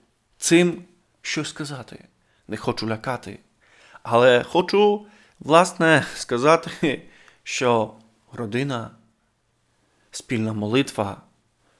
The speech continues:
переживання Євхаристії за допомогою католицького телебачення, в інтернеті або за іншими засобами є важливе, бо тут є моє слово, бо тут є цей час,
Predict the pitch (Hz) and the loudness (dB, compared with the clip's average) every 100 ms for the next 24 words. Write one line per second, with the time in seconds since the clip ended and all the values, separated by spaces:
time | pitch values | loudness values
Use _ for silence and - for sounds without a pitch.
0 | _ 117 110 113 131 131 127 123 104 - | _ -6 -4 2 2 2 0 0 -2 -6
1 | 110 110 - 120 151 151 - 117 110 - | -6 -6 -4 0 0 0 -6 -4 -4 -6
2 | - - - - 107 104 104 113 117 - | -12 -20 -16 -10 -8 -8 -8 -8 -8 -8
3 | 101 110 117 131 - 113 113 107 110 110 | -10 -4 0 0 0 -8 -8 -10 -10 -8
4 | 110 131 135 123 120 104 - - - - | -4 -2 -2 -2 -4 -6 -14 -20 -20 -10
5 | 123 123 156 156 135 - - _ - - | -2 6 8 10 8 2 -16 _ -20 -20
6 | _ - 120 120 135 156 151 127 113 113 | _ -6 0 2 2 0 2 0 0 -4
7 | - - - 139 - 104 107 101 - - | -10 -8 0 0 0 -6 -6 -8 -12 -8
8 | 135 120 117 135 160 113 107 - _ _ | -2 -2 -2 0 0 0 -6 -12 _ _
9 | _ _ 120 117 143 - 147 135 143 139 | _ _ -8 -6 -8 -2 -2 0 -2 -2
10 | - 156 120 110 - _ _ _ _ _ | -2 -2 -2 -4 -16 _ _ _ _ _
11 | _ - 113 131 120 131 131 120 - _ | _ -8 -6 -6 -6 2 2 2 -2 _
12 | _ - 160 147 120 - 160 190 - | _ -4 0 0 0 2 2 2 -4